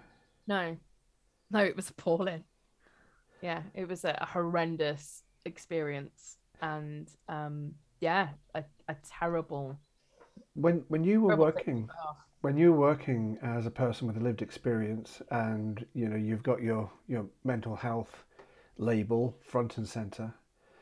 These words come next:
Speaker 2: did they ever talk about reasonable adjustments for you?
Speaker 1: No. No.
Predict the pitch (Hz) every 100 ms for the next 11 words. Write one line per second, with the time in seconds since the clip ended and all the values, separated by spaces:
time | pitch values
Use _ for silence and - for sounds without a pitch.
0 | - - - _ _ 165 165 185 180 -
1 | 180 170 - 165 151 139 139 127 139 135
2 | 135 131 127 120 139 - 117 98 - -
3 | 107 101 - _ - - - _ _ _
4 | _ _ _ _ _ 196 175 151 147 _
5 | _ _ _ _ _ _ _ _ _ _
6 | _ _ _ _ _ _ - 160 143